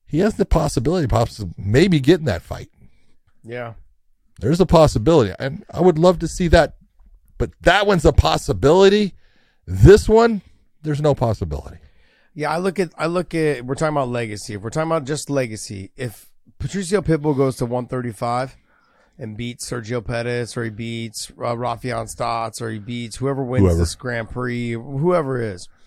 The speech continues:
Speaker 2: if he goes out there and beats them, he will be the first three division champion in any
Speaker 1: In the sport.
Speaker 2: promotion.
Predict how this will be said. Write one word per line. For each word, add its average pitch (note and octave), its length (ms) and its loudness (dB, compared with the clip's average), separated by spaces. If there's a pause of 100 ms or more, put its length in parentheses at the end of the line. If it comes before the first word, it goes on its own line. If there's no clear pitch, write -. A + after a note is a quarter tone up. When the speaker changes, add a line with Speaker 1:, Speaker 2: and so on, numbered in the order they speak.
Speaker 2:
if - 80 -20 (100)
he D#3 80 -8
goes E3+ 240 0
out E3 160 0
there D3 160 -2
and A#2+ 80 -6
beats B2 240 -10
them, C3 300 -6 (240)
he F#3+ 160 -8
will A3+ 80 -6
be G3 140 -4
the E3 100 -2
first D3+ 500 -4
three C3+ 220 -8
division A#2+ 440 -8
champion B2+ 600 -10 (1600)
in D3 160 -6
any D3+ 200 0
Speaker 1:
In F3+ 60 6
the D#3 80 6
sport. B2+ 360 6
Speaker 2:
promotion. F#2+ 240 -20